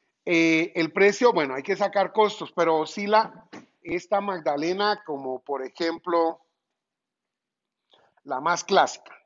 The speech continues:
Esta, mire, y le he puesto ahí, eh, pasas y, y fruta cristalizada para que se vea bonito.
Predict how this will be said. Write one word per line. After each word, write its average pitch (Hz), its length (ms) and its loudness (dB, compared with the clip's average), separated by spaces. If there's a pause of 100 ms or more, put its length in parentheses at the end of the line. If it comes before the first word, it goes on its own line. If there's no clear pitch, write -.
(920)
Esta, - 380 -6 (140)
mire, 190 380 -4 (260)
y 165 100 -10
le 156 140 -2
he 170 60 -2
puesto 185 360 -2
ahí, 175 680 0
eh, 131 160 -6
pasas 180 800 2
y, 127 380 -10 (400)
y 139 120 -12
fruta 151 380 -2
cristalizada 180 1160 2 (260)
para 147 180 -6
que 147 140 -16
se 147 160 -12
vea 165 220 -2
bonito. 180 680 -6